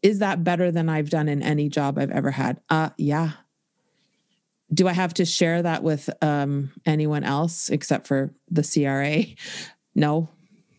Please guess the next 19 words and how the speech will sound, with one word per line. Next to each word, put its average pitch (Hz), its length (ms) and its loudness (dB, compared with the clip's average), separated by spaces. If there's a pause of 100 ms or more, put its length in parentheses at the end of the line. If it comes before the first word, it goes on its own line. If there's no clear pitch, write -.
(2750)
Nope. 165 360 0 (1300)
Do 180 100 6
I 170 60 2
get 175 220 -2
to 170 120 2
decide 160 540 0
what 156 140 -2
time 156 220 0
I 151 60 0
get 147 160 0
up 147 200 -4
and 147 120 0
work? 156 380 -2 (140)
Yep. 147 420 0 (1200)
Do 170 100 4
I 165 60 4
get 160 220 0
to 160 160 -2
impact 160 640 0